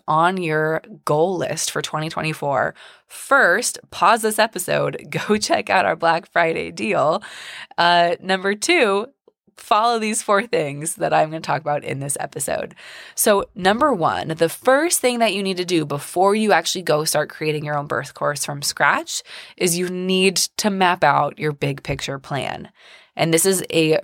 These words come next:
recurring theme over the last couple of weeks here on the podcast because it's just so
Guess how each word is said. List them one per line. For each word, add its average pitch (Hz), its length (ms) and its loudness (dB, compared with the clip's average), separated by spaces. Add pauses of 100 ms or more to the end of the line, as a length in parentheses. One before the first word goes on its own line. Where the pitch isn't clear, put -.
recurring 180 680 0
theme 151 440 -4
over 151 220 -2
the 147 80 4
last 147 240 0
couple 147 240 0
of 143 100 -2
weeks 147 280 -4
here 147 200 0
on 139 120 2
the 139 100 -6
podcast 170 800 0
because 165 260 -2
it's 156 160 -2
just 156 240 0
so 170 680 2